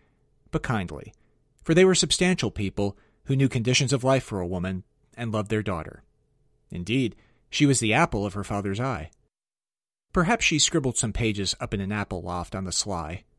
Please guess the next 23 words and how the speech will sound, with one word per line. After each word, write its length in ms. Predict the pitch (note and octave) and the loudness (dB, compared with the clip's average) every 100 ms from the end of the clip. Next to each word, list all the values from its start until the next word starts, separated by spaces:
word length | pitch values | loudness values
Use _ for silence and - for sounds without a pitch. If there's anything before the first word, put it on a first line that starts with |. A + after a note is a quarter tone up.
| _ _ _ - | _ _ _ -2
but 80 | A#2+ | 0
was 160 | G2+ - | 0 -2
careful 320 | C3 A#2 G#2 | -2 -4 -4
to 80 | G2+ | -4
hide 320 | B2+ A2+ F#2+ | 0 -2 -2
them 240 | F2 F#2 _ _ - | -8 -8 _ _ -10
or 100 | F2 | -6
set 220 | F#2 - | -6 -4
fire 240 | F2+ D#2 | -6 -6
to 160 | - F2+ | -12 -16
them." 240 | - - _ _ _ _ _ _ _ _ _ _ _ _ _ _ _ _ _ _ _ _ _ _ _ | -16 -20 _ _ _ _ _ _ _ _ _ _ _ _ _ _ _ _ _ _ _ _ _ _ _
Woolf 200 | D#3 G3+ | 4 4
then 140 | - F3+ | 6 4
imagined 460 | D3 C#3 C3 A#2 | 4 2 0 0
Judith's 340 | A#2+ A2 G2+ - | 0 0 -2 -2
father 380 | A#2 G#2 G2 F2+ | 2 2 0 -4
forcing 420 | - A2 G2 G2+ | -4 -4 -4 -4
her 140 | G2+ | -6
to 80 | G2 | -4
marry 320 | G2+ G2 F#2+ | -4 -2 -2
a 80 | F2+ | -2
local 320 | G2 F#2+ F2 | -4 -4 -6
boy. 380 | - D2+ C2+ | -6 -10 -10